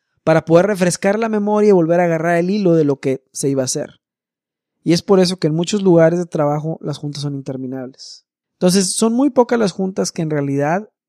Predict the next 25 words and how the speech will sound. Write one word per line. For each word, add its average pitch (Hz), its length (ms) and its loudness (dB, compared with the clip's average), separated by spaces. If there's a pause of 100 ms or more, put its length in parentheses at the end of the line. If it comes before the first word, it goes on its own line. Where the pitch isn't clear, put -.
(120)
influyen 185 600 0
en 156 140 -6
mover 143 220 -2
un 151 120 -4
indicador 143 400 -6
importante 139 680 -12 (120)
o 139 80 -12
un 127 120 -10
resultado. - 600 -12 (120)
Pero 190 160 2
hay 240 80 2
pocas 214 400 0
que 175 120 -4
sí 175 160 -4
lo 170 120 0
son. 254 300 -8 (760)
Y 165 160 0
esas 240 240 2
pocas 170 540 0 (300)
son 160 260 -4
las 180 180 -2
que, 160 320 -6 (540)
en 208 220 0
lo 247 120 2
posible, 175 640 -4